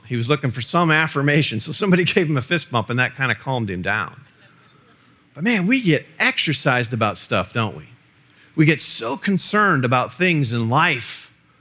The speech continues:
And David says, "I'm not concerned about matters that are too great for me.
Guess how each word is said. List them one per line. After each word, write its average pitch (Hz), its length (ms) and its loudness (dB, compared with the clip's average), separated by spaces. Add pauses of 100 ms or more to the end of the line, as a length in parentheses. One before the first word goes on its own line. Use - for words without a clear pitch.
(240)
And 139 100 -12
David 196 220 0
says, 180 420 -2 (680)
"I'm 208 180 -8
not 220 280 -2
concerned 147 840 -2 (180)
about 139 300 2
matters 147 480 2
that 143 100 0
are 147 120 2
too 208 260 -2
great 170 380 0
for 107 260 -4
me. 90 200 -6